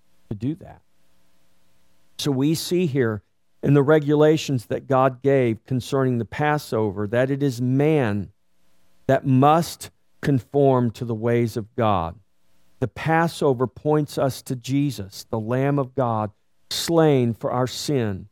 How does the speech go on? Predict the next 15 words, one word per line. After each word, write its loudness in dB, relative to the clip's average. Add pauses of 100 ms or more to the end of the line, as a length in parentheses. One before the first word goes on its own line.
(380)
It 4
also 4
pictures -4
for -2
us -2
the -4
Lord's 0
table -2
that -4
we -2
are 2
invited -2
to -6
each -8
week -4